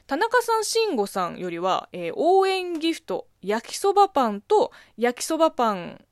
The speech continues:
に対する愛をたっぷり語ったお便りが届いています。自分はもともとパン自体、サンドイッチ以外は好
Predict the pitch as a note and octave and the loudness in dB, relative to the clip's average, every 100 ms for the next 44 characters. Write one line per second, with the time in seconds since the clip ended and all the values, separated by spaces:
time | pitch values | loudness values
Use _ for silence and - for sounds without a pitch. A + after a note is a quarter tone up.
0 | _ - C#4 - A#3 A3 - F#3+ F3+ G#3+ | _ -6 -6 -4 -4 -2 -2 -4 0 0
1 | E3 E3 - C4+ - - C4 E3+ - - | 0 -6 -4 -4 -4 -4 -2 -4 -10 -10
2 | G3+ _ - F3+ - _ _ G3 G#3 G3+ | -10 _ -4 -4 -4 _ _ -8 -4 -4
3 | E3+ D#3 - - G3 G3 - - - - | -6 -12 -16 -12 -8 -8 -10 -16 -16 -16
4 | - - _ _ _ _ _ _ _ _ | -16 -20 _ _ _ _ _ _ _ _
5 | _ _ _ - - - - _ - G3 | _ _ _ -20 -20 -20 -20 _ -12 -6
6 | A#3+ A4 A4 G4 D4 D4+ E4+ E4+ D#4 D4 | -2 0 2 0 0 -2 -4 -4 -4 -4
7 | D#4 E4 C4 G#3+ B3+ A#3 F#3+ - C4+ C#4 | -4 -2 -2 -4 -4 -2 -2 -2 0 0
8 | C#4 C#4 C#4 - A3 A3 D#4+ D4+ A#3 A3 | 0 0 -2 -6 -8 -4 0 2 2 -2